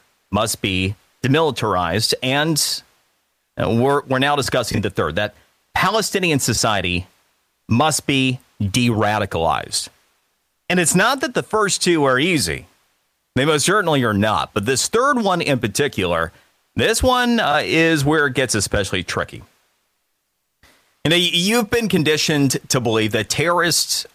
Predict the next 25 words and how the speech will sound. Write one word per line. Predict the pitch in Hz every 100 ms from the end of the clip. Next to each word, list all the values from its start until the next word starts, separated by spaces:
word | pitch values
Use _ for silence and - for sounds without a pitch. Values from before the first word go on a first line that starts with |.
| -
aren't | 147 143
really | 131 135 131
Islamists | 120 107 117 113 117 - - -
and | 127
that | 117
the | 113
rest | 117 135 -
of | 101
hardcore | 110 131 117 120 120 117
Islamists, | 135 117 120 117 113 - -
they | -
really | 294 302
just | 269 233 196
want | 156 135 _
sunshine | - 185 156 156 131
and | 101
lollipops, | 92 85 80 69 - -
right? | 104 107
They, | 120 131
they | 123 135
really | 147 175 160
just | 131 135 117
want | 113 107 113 107
freedom | - 127 131 139 135 127 113
and, | 95 92 90